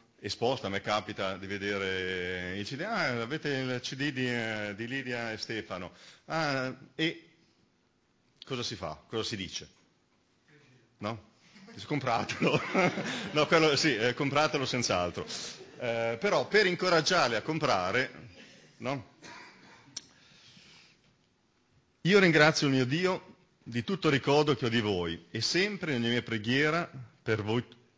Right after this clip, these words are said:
tutti, prego con gioia a motivo della vostra partecipazione al Vangelo dal primo giorno fino ad ora."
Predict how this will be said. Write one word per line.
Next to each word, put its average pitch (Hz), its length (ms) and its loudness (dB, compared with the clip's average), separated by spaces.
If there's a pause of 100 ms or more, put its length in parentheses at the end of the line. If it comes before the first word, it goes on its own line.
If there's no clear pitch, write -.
(160)
tutti, 123 480 -6
prego 156 500 -2
con 131 200 0
gioia 143 520 0
a 110 100 -4
motivo 110 280 -4
della 107 200 2
vostra 151 340 -2
partecipazione 117 760 -4
al 101 100 2
Vangelo 95 600 -2
dal 101 160 -4
primo 117 240 -2
giorno 92 460 -6
fino 104 240 -6
ad 95 80 -6
ora." 78 260 -8